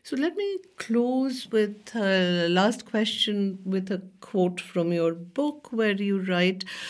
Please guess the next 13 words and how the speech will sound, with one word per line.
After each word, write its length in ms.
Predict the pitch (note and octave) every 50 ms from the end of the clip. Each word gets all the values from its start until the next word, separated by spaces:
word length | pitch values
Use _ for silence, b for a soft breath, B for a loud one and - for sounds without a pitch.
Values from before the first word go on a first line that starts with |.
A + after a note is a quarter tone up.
| B B B
"The 80 | - A3+
shock 460 | - - - - B3+ C4 C4 - C4
of 180 | A#3+ B3 -
covid 320 | - A#3+ A3 F#3+ G#3 G3+ F#3+
nineteen 560 | F#3 G3 G3 G3 G3+ G3+ G#3 - A3 G3+ G3
is 140 | G3+ G3+ -
simply 280 | A3+ G#3 G3+ G3+ A3
too 280 | G3+ G#3 - A3+ G3+ F#3
great 340 | F#3+ F#3 - - - - -
for 140 | - - F#3
the 140 | F3 E3+
old 360 | - - E3+ E3 E3 F3+ F3+ - -
order 640 | - D#3 D#3 E3 E3 - - - - - - -